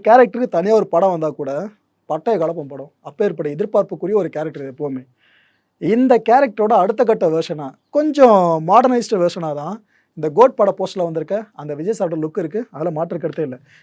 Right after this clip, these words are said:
எங்கெங்க போது பாருங்க, அங்க கொசக்சி பசப்புகழ் ஆரம்பிச்சு அப்படியே இங்க ராயப்பனுக்கு வந்து இப்ப கோட்டு வி பியோட ப்ராடக்ட் மேல ஒரு கேரக்டர் உருவாக்கிட்டு இருக்கு. விஜய் சார் எந்த கேரக்டர் கொடுத்தாலும் சாப்பிட்றாருல. கோட், greatest of all time. ஆக்சுவலா இதை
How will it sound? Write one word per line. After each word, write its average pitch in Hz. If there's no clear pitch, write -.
எங்கெங்க 170
போது 208
பாருங்க, 156
அங்க 147
கொசக்சி 214
பசப்புகழ் 190
ஆரம்பிச்சு 185
அப்படியே 185
இங்க 190
ராயப்பனுக்கு 180
வந்து 165
இப்ப 147
கோட்டு 170
வி -
பியோட 202
ப்ராடக்ட் 170
மேல 165
ஒரு 180
கேரக்டர் 170
உருவாக்கிட்டு 147
இருக்கு. -
விஜய் 277
சார் 180
எந்த 185
கேரக்டர் 208
கொடுத்தாலும் 180
சாப்பிட்றாருல. 156
கோட், 196
greatest 220
of 202
all 175
time. 139
ஆக்சுவலா 208
இதை 220